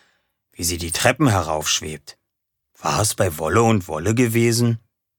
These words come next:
Dann muss Emma sich genauso unbehaglich gefühlt haben wie ich. Deswegen suchten wir die Nähe des anderen. Wir waren beide im selben Moment am falschen Platz. Gezwungen, dort auszuharren, aus verschiedenen Gründen.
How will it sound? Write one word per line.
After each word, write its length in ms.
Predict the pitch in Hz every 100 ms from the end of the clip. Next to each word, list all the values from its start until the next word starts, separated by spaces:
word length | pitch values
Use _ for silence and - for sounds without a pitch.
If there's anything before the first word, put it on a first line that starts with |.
| _ _ _ _ _ _
Dann 160 | - 113
muss 160 | 117
Emma 260 | - 117 135
sich 160 | 123
genauso 440 | 123 110 95 135 147
unbehaglich 580 | 131 127 113 113 113 -
gefühlt 400 | 110 117 117 113
haben 240 | 104 98
wie 160 | 90 87
ich. 240 | 90 - _ _ _ _ _ _ _
Deswegen 300 | 85 - 147
suchten 380 | 127 143 - 151
wir 80 | 127
die 100 | 120
Nähe 320 | 113 127 147
des 160 | 117 -
anderen. 520 | 101 131 107 80 73 _ _ _ _ _ -
Wir 120 | 92
waren 220 | 98 101
beide 240 | 107 175
im 140 | 156 113
selben 280 | 110 175 185
Moment 400 | 120 107 170 139
am 140 | 117
falschen 400 | 104 113 - 113
Platz. 480 | - 82 82 - - _ _ _ _ _
Gezwungen, 560 | - - 156 185 165
dort 240 | 107 90 -
auszuharren, 800 | 127 123 - 95 98 95 82 - -
aus 200 | 95 -
verschiedenen 580 | 95 - 127 127 101 90
Gründen. 440 | 98 101 -